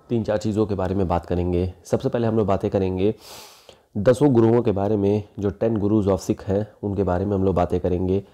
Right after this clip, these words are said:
कुछ इंपॉर्टेंट चीज़ें और कुछ जो एग्जाम point of view से इंपॉर्टेंट है उसको हम लोग देखेंगे।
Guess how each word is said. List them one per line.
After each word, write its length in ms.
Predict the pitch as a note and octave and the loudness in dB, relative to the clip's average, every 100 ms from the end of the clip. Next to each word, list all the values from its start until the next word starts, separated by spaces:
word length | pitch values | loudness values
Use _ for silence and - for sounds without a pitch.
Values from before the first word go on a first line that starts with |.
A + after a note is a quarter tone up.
| _ _ _ - | _ _ _ -4
कुछ 120 | B2+ | 0
इंपॉर्टेंट 480 | C3+ C3 C3 C#3+ C3 | 2 2 2 0 0
चीज़ें 400 | C3+ B2+ C#3 C#3 - _ A2+ | -2 2 0 0 -8 _ -6
और 120 | A2+ | -4
कुछ 300 | C#3 C#3+ - - - | -2 -4 -6 -18 -6
जो 140 | G#2 B2+ | 2 4
एग्जाम 380 | G#2+ G#2 A#2+ A#2+ | 4 4 2 2
point 280 | A#2+ G2+ | 2 2
of 100 | G2+ | 2
view 160 | G2+ G2 | 2 0
से 260 | G#2+ A#2+ B2 - | 0 -2 -4 -8
इंपॉर्टेंट 520 | F#2+ F#2 F#2 G2 G2 | -6 -2 -2 -2 -2
है 60 | G#2+ | -4
उसको 220 | G2 F#2+ | -4 -6
हम 100 | F2+ | -2
लोग 140 | G#2 | -2
देखेंगे। 500 | G2+ E2+ D#2+ D#2+ D#2 | 0 -2 -4 -6 -6